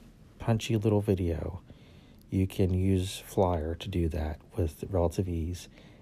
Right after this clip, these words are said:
and export your video to social media to circulate. Uh, great app. It is a subscription service. I believe you have to pay month to month to keep the service.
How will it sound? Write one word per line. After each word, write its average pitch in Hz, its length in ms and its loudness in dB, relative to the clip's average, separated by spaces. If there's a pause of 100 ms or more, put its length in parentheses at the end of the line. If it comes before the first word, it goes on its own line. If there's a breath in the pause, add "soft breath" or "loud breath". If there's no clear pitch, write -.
and 101 120 -4
export 104 420 -2
your 90 80 0
video 80 340 2
to 80 120 -2
social 87 360 -2
media 85 500 2
to 104 100 -8
circulate. - 580 -8 (1200 loud breath)
Uh, 82 260 -2 (120)
great 107 300 2
app. 98 360 0 (480)
It 95 160 -2
is 95 200 0
a 90 160 0
subscription 101 580 -4
service. 101 460 0
I 82 160 -4 (180)
believe 104 400 0
you 98 140 2
have 92 160 -2
to - 80 -4
pay 98 400 2
month 92 220 0
to 104 100 2
month 92 400 -2 (100)
to 82 140 -4
keep 101 260 -4
the - 60 -18
service. 135 520 0